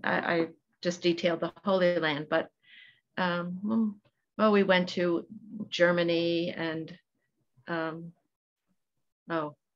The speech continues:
Spain, France, Greece, you know, different places. Like in Greece, we would do in the footsteps of Saint Paul, th-, where he, he went, but anyway.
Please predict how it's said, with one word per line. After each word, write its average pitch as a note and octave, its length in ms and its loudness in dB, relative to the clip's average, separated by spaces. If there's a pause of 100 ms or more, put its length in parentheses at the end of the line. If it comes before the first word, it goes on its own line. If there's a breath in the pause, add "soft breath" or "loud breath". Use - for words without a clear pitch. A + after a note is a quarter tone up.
Spain, E3 800 0 (100)
France, D#3+ 640 -4 (1080)
Greece, D#3+ 640 -2
you F3 120 -6
know, D3+ 120 -4
different - 360 -4
places. - 500 -10 (1080)
Like F3 200 6
in F3 100 4
Greece, F3+ 380 4
we F3+ 100 6
would E3+ 140 2
do E3 200 4
in E3 100 2
the E3 100 0
footsteps - 580 0
of C3+ 100 -2
Saint D3 300 0
Paul, D#3+ 400 2
th-, - 140 -10 (400 soft breath)
where D#3+ 240 4
he, D#3 380 0
he - 180 -4
went, - 340 -6 (180)
but - 160 -10 (880)
anyway. D#3 360 -2